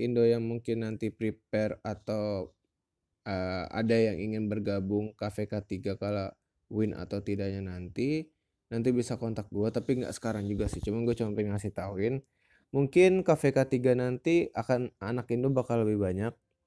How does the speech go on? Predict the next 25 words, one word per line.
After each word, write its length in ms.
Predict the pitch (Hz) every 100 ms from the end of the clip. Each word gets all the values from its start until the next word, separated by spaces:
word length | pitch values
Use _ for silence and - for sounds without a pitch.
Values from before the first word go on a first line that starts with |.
| _ _
karena 240 | - 113 117
juga 320 | 107 104 101 101 101 98 95 -
K 0 |
V 80 | 101 107
K 60 | 104 101
dua 240 | 98 98
ini 240 | 104 120
juga 400 | 117 101 98 98
anak 320 | - 107 110 101
Indo 240 | 117 113 _ -
banyak 320 | 110 110 107
banget 320 | 107 107 104
sih 60 | 107
di 80 | 101
sini. 280 | 101 107 117 - _ _ _ -
Dan 240 | 110 107
kita 240 | 107 107 107
juga 240 | 107 101
punya 320 | 104 104 101
beberapa 480 | 95 92 98 92 95
whales, 560 | 95 101 117 - - _ _ _ _ _
ya 160 | - 101 98
seperti 800 | - 104 101 98 98 98 95 92 101
Jules 480 | 107 107 113 110
dan 480 | - 92 90 90 87